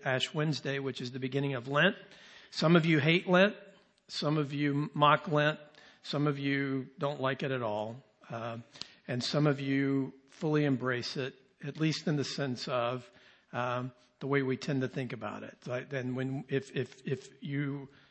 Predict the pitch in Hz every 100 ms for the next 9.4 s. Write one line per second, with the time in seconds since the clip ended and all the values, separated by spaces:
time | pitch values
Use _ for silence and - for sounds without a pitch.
0 | _ 131 123 135 139 127 139 160 - 170
1 | 143 147 143 143 135 - 135 135 127 123
2 | 131 - 131 123 - 160 151 139 135 147
3 | 180 - - 170 180 175 147 135 156 151
4 | 143 143 165 208 151 135 135 127 135 156
5 | 190 - - - - - _ - 131 139
6 | 139 156 160 175 156 151 139 135 127 120
7 | - 139 143 156 190 160 156 156 143 117
8 | 127 120 139 143 214 170 175 180 - 180
9 | 165 165 170 165